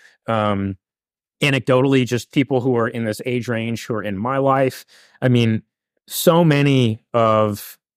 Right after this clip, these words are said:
<laughs> never thought I'd say young people, but, you know, so many of these young people are, they're so much further advanced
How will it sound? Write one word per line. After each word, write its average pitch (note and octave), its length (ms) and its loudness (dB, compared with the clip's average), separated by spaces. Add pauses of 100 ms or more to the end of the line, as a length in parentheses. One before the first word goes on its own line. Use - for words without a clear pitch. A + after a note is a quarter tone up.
(340)
<laughs> - 1400 -14
never F2+ 180 -4
thought F#2+ 180 -2
I'd F2 120 -6
say G2 160 -4
young G2 340 -4
people, G2+ 340 -4
but, A2+ 320 -4
you C#3 80 -4
know, A#2+ 120 0
so F#3 180 2
many E3+ 220 2
of C#3 40 0
these B2 220 0
young C#3 300 0
people A2 520 -4 (400)
are, A2+ 580 2 (920)
they're C#3+ 100 2
so F3+ 400 2
much C3+ 260 2
further A#2+ 460 2
advanced G2 640 -2